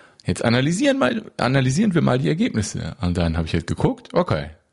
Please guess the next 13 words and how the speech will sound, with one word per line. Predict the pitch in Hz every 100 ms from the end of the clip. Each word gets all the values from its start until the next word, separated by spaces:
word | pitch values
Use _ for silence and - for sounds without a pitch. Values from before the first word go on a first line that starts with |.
| -
null | 82
Verkäufe. | 73 101 - 151 101 92 - - 127 - 131 - 123
<laughs> | - - - - - 156
Dann, | - 113 113 - - - -
dann | 127 110
war | 123
ich | 131
ganz | 143 143 -
kurz | 214 214 -
frustriert | 117 - - 104 139 247 - - - - -
und | 98
dachte, | 101 101 - -
„Okay, | 92 - 82 87 151